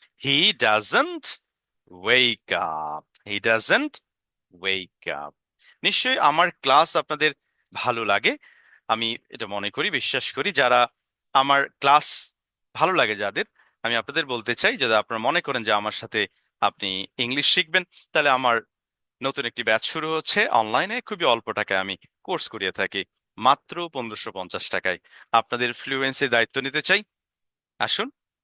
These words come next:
আমি আপনাদেরকে সহজভাবে, সহজ প্রক্রিয়ায়, খুবই চমৎকারভাবে, একদম জিরো থেকেই যতদূর সম্ভব আপনাকে আমি আপনার কাঙ্ক্ষিত লেভেলে এনে দেবো ইনশাআল্লাহ। চলুন, নিশ্চয়ই ক্লাসের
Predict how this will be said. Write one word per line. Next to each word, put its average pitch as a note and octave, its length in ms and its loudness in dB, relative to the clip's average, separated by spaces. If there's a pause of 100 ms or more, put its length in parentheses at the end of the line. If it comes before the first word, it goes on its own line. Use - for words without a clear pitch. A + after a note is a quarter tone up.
আমি G#2 200 0
আপনাদেরকে F#2+ 360 -8
সহজভাবে, E3+ 720 -2
সহজ F#3+ 380 -4
প্রক্রিয়ায়, G2+ 500 -2 (520)
খুবই G3+ 260 -2
চমৎকারভাবে, G#2+ 760 -2
একদম E3+ 400 0
জিরো D3+ 260 -4
থেকেই A2+ 320 -2 (360)
যতদূর B2+ 320 0
সম্ভব B2 440 0 (260)
আপনাকে G#2 360 -2
আমি F2 200 -10 (220)
আপনার F#2 320 -6
কাঙ্ক্ষিত C3 400 -2
লেভেলে F2+ 400 -4 (340)
এনে G2 140 -2
দেবো E2 180 -8
ইনশাআল্লাহ। E2 480 -8 (840)
চলুন, G3 260 0 (360)
নিশ্চয়ই B2+ 340 2 (160)
ক্লাসের G#2 380 2